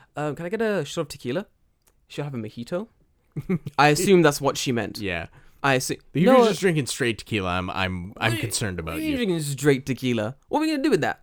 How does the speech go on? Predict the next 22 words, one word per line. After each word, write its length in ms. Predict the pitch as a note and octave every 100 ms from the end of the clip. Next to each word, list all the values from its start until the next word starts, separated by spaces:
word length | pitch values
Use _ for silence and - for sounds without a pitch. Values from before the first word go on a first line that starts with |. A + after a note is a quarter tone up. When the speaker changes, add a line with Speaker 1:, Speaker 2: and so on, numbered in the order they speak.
| _
Speaker 1:
Straight 440 | - - G#3+ B3 -
tequila? 480 | G#3 A3 B3+ D#4 -
Nah. 160 | - - _ _ _ _ _ _ _ _
Nah. 160 | C3+ G#2+
Speaker 2:
Yeah. 160 | F2+ D#2 -
Speaker 1:
Well, 200 | D#4 - _ _ _ _
there's 100 | A#2+
a 40 |
caveat 400 | A#2 C3+ A#2+ G2
here. 160 | - - - _ _ _ F#2+
Speaker 2:
Okay. 100 | F2+
Speaker 1:
If 80 |
it's 160 | A#3+ - A#2+ A#2+ -
good 380 | - C3+ F#3+ -
tequila, 320 | - - A#2 -
if 160 | A#3+ D#4+
you're 100 | B3
in 80 |
a 80 | F3+
tequila 560 | - C#3 - E3+ D#3 A#2 -
Mexican 420 | D#3+ G#3 - C#3
place 400 | A#2+ G#2 - -